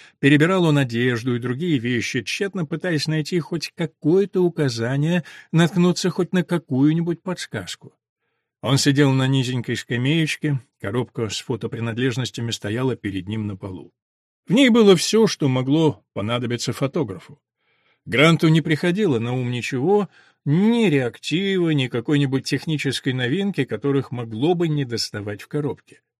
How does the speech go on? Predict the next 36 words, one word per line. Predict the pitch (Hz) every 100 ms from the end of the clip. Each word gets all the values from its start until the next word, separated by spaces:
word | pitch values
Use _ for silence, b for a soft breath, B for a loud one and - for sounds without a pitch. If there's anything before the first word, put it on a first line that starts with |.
| _ _ -
Ее | 110 156 180
не | 180
трогали | 190 190 170 170
с | 160
места | 190 170 - 147
с | -
тех | 151 -
пор, | - 165 139
как | 123 120
Грант | 120 143 143 135
последний | - 120 143 139 135
раз | 135 131
видел | 160 170 117 95
ее, | 92 101
и | 117
пустое | 123 143 - 156 139
пространство | - 143 139 - 190 220 214 - 180 156
все | - 202
еще | 165 - 143
хранило | 143 127 143 151 127
очертания | - 110 101 120 120 113 104
вынутого | 101 110 101 95 95 98
предмета. | - 101 92 73 - - _ _ _ _ _ _ _ _
Это | 175 185
было | 190 185
пространство, | 175 165 - 190 185 - 160
лишенное | 151 - 160 147 143
каких-либо | 143 139 147 - 135 135
особых | 123 135 120 104 -
примет. | 120 104 78 _ _ _ _ _ _
Каждый | - 170 208 180 196
день | 143 143 143 120
вещи | 123 - 117
вынимают | 110 113 113 113 107
из | 107 104
ящиков, | 117 160 - 151 147 -